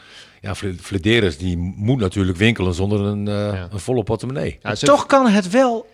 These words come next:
Speaker 1: Ja, het kan wel.
Speaker 3: Het kan wel,
Speaker 1: Ja,
Speaker 3: toch?
Speaker 1: nee,
Speaker 2: Nou ja,
Speaker 1: je, je moet
Speaker 2: je,
Speaker 1: heel creatief
Speaker 2: je,
Speaker 1: zijn.
Speaker 2: je kunt eigenlijk nog niet goed oordelen. Wij weten niet waar Vladeris mee bezig is. Eh, die, nee, die heeft geduld, die heeft zoiets van, nou ja, eh,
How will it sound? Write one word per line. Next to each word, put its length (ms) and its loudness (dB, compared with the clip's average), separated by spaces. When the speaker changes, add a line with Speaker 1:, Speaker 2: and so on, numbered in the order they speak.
Speaker 1:
Ja, 120 0
het 120 2
kan 180 2
wel. 180 6
Speaker 3:
Het 80 2
kan 240 4
wel, 140 4
Speaker 1:
Ja, 120 2
Speaker 3:
toch? 200 -4
Speaker 1:
nee, 120 2
Speaker 2:
Nou 120 4
ja, 100 2
Speaker 1:
je, 60 0
je 60 4
moet 120 6
Speaker 2:
je, 60 6
Speaker 1:
heel 100 8
creatief 400 4
Speaker 2:
je, 60 6
Speaker 1:
zijn. 240 2
Speaker 2:
je 60 0
kunt 220 -4
eigenlijk 300 -2
nog 100 -4
niet 100 -8
goed 180 -6
oordelen. 560 -2
Wij 220 2
weten 320 -2
niet 280 -6
waar 200 -4
Vladeris 500 -4
mee 160 -4
bezig 360 -4
is. 180 -12
Eh, 260 -10
die, 160 -6
nee, 220 -4
die 120 -4
heeft 160 -4
geduld, 360 -2
die 100 -2
heeft 140 -4
zoiets 220 -10
van, 120 -12
nou 200 -10
ja, 260 -8
eh, 280 -10